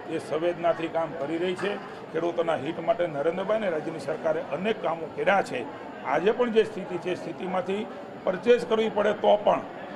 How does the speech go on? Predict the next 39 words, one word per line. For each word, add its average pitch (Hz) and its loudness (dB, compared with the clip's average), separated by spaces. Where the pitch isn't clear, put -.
એ 175 -2
મળવી 220 4
જોઈએ. 170 -2
મહત્ત્વનું 170 -2
છે, 226 4
વીજળી 202 0
મળવી 220 4
જોઈએ, 123 -2
કારણ 175 2
કે 196 0
એ 226 8
supply 214 4
અને 226 2
demand, 196 2
આપણે 165 0
જાણીએ 180 -2
છીએ, 185 -4
તે 180 -6
દિવસે 175 0
વાત 170 6
કરી 180 -4
કે 180 -2
કંપની 190 -4
કરી 180 0
રહી 190 -2
છે 214 4
સમગ્ર 175 0
દેશની 202 4
અંદર, - -6
એવા 202 6
વખતે 208 0
વધારે 185 4
ભાવથી 180 2
પણ 220 -2
વીજળી 180 -2
ખરીદવા 170 2
માટે 185 0
રાજ્યની 170 -4
સરકાર 165 -2